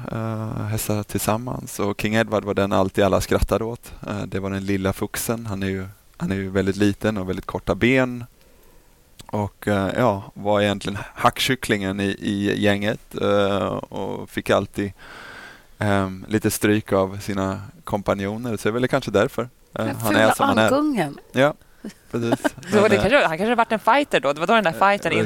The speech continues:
Speaker 1: precis.
Speaker 3: honom växte
Speaker 1: Nu,
Speaker 3: fram. <laughs>
Speaker 1: nu visar han alla,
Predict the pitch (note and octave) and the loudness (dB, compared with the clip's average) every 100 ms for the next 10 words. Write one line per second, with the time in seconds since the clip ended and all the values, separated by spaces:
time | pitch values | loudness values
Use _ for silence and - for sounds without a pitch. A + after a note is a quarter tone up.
0 | F3 G3 E3+ D3+ - A2+ A2+ G#2 G#3 G#3 | 4 4 4 2 2 4 4 4 2 0
1 | G3 F#3+ C#4+ C#4 C4+ C#3 G#2 G#2 G#2 G2+ | -2 0 0 0 -4 -6 -8 -6 -8 -8
2 | G2+ G2+ - D#3 G#2 A#2+ G#2 G2+ G2+ G2+ | -10 -10 -4 0 2 4 4 4 2 0
3 | A2 | -2